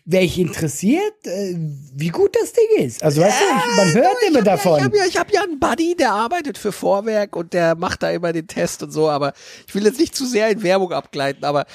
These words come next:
Speaker 2: du hast gesagt, <laughs> irgendwas muss ich noch auf Lager haben, also gut, dann erzähl ich mich jetzt, erzähl ich jetzt das, für was ich mich auch ein bisschen schäme, tatsächlich. <laughs>
Speaker 1: Ja, aber, ey, das nächste Mal, wenn der zu Hause ist, dann will ich ein, äh, einen Bericht, wie gut der ist.
Speaker 2: Ja, auf jeden Fall, Alter.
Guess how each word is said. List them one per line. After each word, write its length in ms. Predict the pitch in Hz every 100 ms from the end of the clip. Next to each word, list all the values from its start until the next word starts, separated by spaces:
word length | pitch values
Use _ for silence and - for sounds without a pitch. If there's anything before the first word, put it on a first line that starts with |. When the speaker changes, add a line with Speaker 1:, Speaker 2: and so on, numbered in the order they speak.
| -
Speaker 2:
du 100 | 180 240
hast 140 | -
gesagt, 380 | 202 233 180 214
<laughs> 160 | 240
irgendwas 300 | 247 285 277
muss 100 | 214 349
ich 60 |
noch 160 | 240 226
auf 140 | 202
Lager 340 | 170 185 220 220
haben, 220 | 202 214
also 220 | 185 185
gut, 180 | 185 208
dann 100 | 196
erzähl 420 | 190 180 - 180 220
ich 120 | -
mich 160 | 196
jetzt, 340 | - 196 - -
erzähl 300 | 175 - 269
ich 60 | 311
jetzt 160 | - 180
das, 140 | -
für 160 | - 151
was 140 | 156
ich 60 | 269
mich 160 | 180 156
auch 120 | 165
ein 60 | 165
bisschen 260 | - 170
schäme, 460 | - 247 214 120 113
tatsächlich. 720 | 101 - 98 - - - - -
<laughs> 60 | - - - - - _
Speaker 1:
Ja, 160 | 160 156
aber, 280 | 151 - -
ey, 200 | 165 147
das 220 | 151 -
nächste 300 | 202 226 226
Mal, 200 | 165 143
wenn 180 | 214 240
der 120 | -
zu 140 | 165
Hause 240 | 170 165 180
ist, 120 | -
dann 200 | 147 151
will 80 | 180
ich 160 | 156
ein, 380 | 147 147 143 151
äh, 100 | 135
einen 220 | 131 139
Bericht, 420 | 131 135 185 -
wie 80 | 208
gut 240 | 180 302 -
der 120 | -
ist. 200 | - -
Speaker 2:
Ja, 160 | 156 123
auf 140 | 90
jeden 220 | 90 82
Fall, 320 | - 127 - 80
Alter. 480 | 76 71 73 67